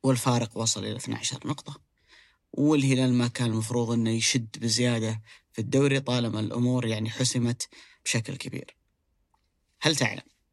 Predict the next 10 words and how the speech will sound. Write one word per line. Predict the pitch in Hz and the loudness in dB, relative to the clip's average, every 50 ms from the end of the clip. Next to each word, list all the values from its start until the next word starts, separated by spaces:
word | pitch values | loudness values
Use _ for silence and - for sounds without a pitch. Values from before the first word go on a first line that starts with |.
| _ _ _ _ _ _ _ _ _ _ _ _ _ _ | _ _ _ _ _ _ _ _ _ _ _ _ _ _
أن | 120 | -2
صاحب | 127 - 151 147 139 127 110 | 0 2 0 0 0 -2 -2
الرقم | 113 127 127 - - 110 | -2 -2 -2 -2 -2 -4
القياسي | 107 - - - 98 90 87 87 - - - _ _ _ _ _ | -4 -4 -4 -4 -4 -4 -2 -2 -2 -4 -4 _ _ _ _ _
في | - - | -8 -8
الدوري | 117 101 - 123 123 120 107 | -8 -2 0 0 0 0 0
السعودي | 110 - - 117 113 117 120 107 127 127 | 0 -2 -2 -2 -2 -4 -2 0 0 2
من | 123 127 113 | 2 2 0
ثلاثين | 110 - 117 110 113 110 - 131 127 120 | 0 -2 -2 -2 -2 -2 0 0 0 0
جولة | 117 - - - 139 135 | 0 -4 -6 -6 -6 -8